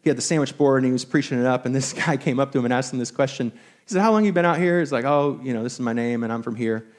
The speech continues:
He says, "I've been out here for twenty years." He says, "You've been out here for twenty years?" "Yeah, I've been out here for twenty years. I've been faithful and all this thing." And he was real kind, this guy that's interviewing him. "Thank you for being obedient and faithful." And then he just <laughs> asked him a really great question. He said, "How many people have come to know the Lord through this ministry of you, you shouting at them?"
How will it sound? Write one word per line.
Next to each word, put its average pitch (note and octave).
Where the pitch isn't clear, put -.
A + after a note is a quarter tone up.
He -
says, D3+
"I've F#3
been G3+
out G3
here G3
for C#3+
twenty F3
years." G#2+
He F3
says, E3
"You've G#3+
been B3
out A3+
here G3
for F3+
twenty G#3
years?" G#3
"Yeah, D#3
I've A#2+
been B2+
out C3
here C3+
for B2+
twenty D#3
years. D#3+
I've G#2+
been G2+
faithful D#3+
and A#2+
all C3+
this -
thing." A#2
And D#3
he G#3+
was A#3+
real A3+
kind, E3+
this D3+
guy D3+
that's C#3+
interviewing C#3
him. C3+
"Thank D3
you D3
for D3
being C#3
obedient B2+
and A#2
faithful." B2+
And A2
then E3+
he F#3+
just E3+
<laughs> -
asked -
him C3+
a A#2+
really B2
great A#2
question. A#2
He A#2
said, G#2+
"How B3
many D#4
people C4
have D#3
come F#3+
to D#3
know D3
the D#3
Lord C3
through C#3+
this C#3
ministry A#2
of A2+
you, A#2
you A#2
shouting G#2
at F#2+
them?" F#2